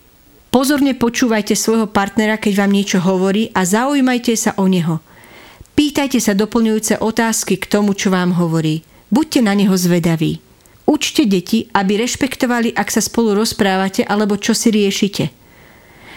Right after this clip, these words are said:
Ak ste na výlete spolu s deťmi, prineste svojmu partnerovi nejaký darček, prekvapenie,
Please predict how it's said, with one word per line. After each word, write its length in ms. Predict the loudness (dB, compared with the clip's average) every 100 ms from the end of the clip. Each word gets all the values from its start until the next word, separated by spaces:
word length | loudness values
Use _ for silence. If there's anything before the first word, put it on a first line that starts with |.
| -6
Ak 160 | -2 -2
ste 160 | 0 2
na 240 | 2 0
výlete 320 | 0 0 0
spolu 400 | -2 0 0 2
s 80 | 2
deťmi, 720 | 0 0 0 0 0 -4 -6
prineste 400 | 0 0 0 0
svojmu 320 | 0 0 0
partnerovi 400 | 0 -2 0 0
nejaký 320 | 2 0 0 0
darček, 560 | 0 -2 -2 -2 0
prekvapenie, 800 | -4 -2 -2 -2 0 2 2 0